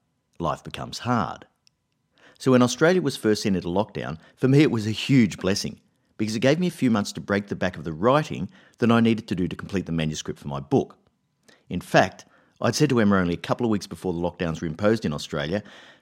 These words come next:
"Hey, Em, I just need to lock myself away for a few months. No clients, no distractions, just a clear head to really nail this manuscript." And hey presto, <laughs> our very healthy client pipeline dried up and I was presented with a clear diary to write the book. Now, the resulting work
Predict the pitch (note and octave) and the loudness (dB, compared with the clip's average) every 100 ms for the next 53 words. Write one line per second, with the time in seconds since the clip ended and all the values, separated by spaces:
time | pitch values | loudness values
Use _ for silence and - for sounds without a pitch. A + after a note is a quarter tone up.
0 | - A#2 G#2 F#2+ G2 B2 C#3+ A#2+ G2+ F2+ | -4 2 2 2 0 0 0 -2 -2 0
1 | A2 - A2 - F#2 F2 F2+ E2+ - G2 | -2 0 -2 0 -4 -2 -2 -4 -8 -4
2 | F2 D#2+ - - _ - D#2+ D2 - C3 | -2 -4 -6 -16 _ -8 -6 -6 0 4
3 | C3+ C3 B2 - F2+ D#2+ - - G2+ - | 6 4 0 -6 -8 -6 -6 -2 -2 0
4 | G2+ F#2+ - _ _ G#2 G2 F2 - C3+ | -2 -2 -6 _ _ -4 -4 -6 -6 0
5 | C#3 A#2+ G#2 - F2 D#2+ G2 F2+ F2 - | 0 2 -2 -4 -6 -2 0 0 -2 -4
6 | F#2 D#2+ D#2 - F2 F2 E2 - C#2 - | -4 -4 -6 -6 -4 -4 -4 -10 -12 -16
7 | _ _ _ _ _ - A2 A2+ G#2 A2 | _ _ _ _ _ -6 -2 0 0 0
8 | G#2 - D2 C#2 - - - - - F#2+ | 0 -2 -8 -8 -14 -18 -20 -20 -6 -4
9 | E2 A#2 C#3+ B2 B2 B2+ - A2 G#2+ G#2+ | 0 2 4 4 2 0 -2 0 0 0
10 | G2 F#2+ F2+ E2 F2 D#2 C#3 E3 - _ | 0 2 -2 -2 -2 2 2 2 -4 _
11 | _ _ - F#2+ G2 - G2 F#2+ F2 D#2+ | _ _ -2 0 0 -2 -4 -4 -4 -6
12 | D#2+ - C3+ D3 F2+ E2 E2 E2 D#2+ C#2+ | -10 -4 -2 -2 -2 -2 -2 -6 -8 -8
13 | - C#2+ D3+ C#3 - _ _ _ _ _ | -10 -6 -2 -2 -4 _ _ _ _ _
14 | _ G#2 F#2+ G2+ C3+ D#3+ C3 A#2+ | _ 0 0 2 2 2 2 0